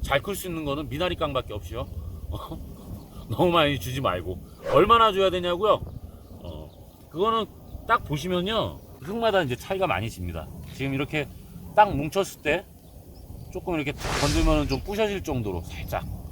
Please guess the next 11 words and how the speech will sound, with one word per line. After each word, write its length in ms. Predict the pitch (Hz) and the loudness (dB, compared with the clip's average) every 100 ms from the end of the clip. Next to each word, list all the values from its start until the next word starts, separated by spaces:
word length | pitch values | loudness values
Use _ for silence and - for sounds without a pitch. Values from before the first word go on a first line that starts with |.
| - - - - | -10 -8 -8 -8
어, 200 | 69 71 - - - | -10 -8 -2 0 0
그리고 160 | 143 160 | 0 0
물기가 320 | 147 147 180 | 0 2 2
촉촉하죠? 600 | 180 - 202 208 202 240 - - - - - - - | 2 -4 2 4 4 2 -6 -10 -8 -6 -6 -10 -8
여기는? 240 | 110 113 - | -8 -6 -6
어. 800 | - - - - - - - - - - - - - - - - - - - - - - - | -2 0 0 -2 -6 -8 -2 -2 -2 -6 -14 -14 -14 -4 -4 -2 -8 -12 -14 -14 -14 -14 -6
전체적으로 500 | 151 175 190 185 170 | -4 -2 2 4 4
물기가 340 | 131 135 156 | 0 -2 -2
촉촉한 400 | 147 - - 175 | -2 -6 -6 -4
편인데 540 | 156 190 175 151 156 - - - - - | -4 -2 -2 0 0 -2 -6 -8 -8 -10
그래도 580 | - 160 185 180 208 240 | 0 4 6 8 6 4